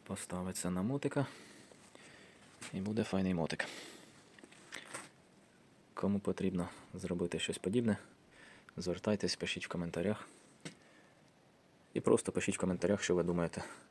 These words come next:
на цей рахунок. Подобається вам така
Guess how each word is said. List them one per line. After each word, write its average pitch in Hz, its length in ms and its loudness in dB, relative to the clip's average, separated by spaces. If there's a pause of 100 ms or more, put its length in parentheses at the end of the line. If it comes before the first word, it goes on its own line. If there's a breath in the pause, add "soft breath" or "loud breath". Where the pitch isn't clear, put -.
(880 loud breath)
на 90 200 -4
цей 85 180 -2
рахунок. 82 400 -4 (3250 loud breath)
Подобається 101 500 2
вам 95 120 2
така 95 260 0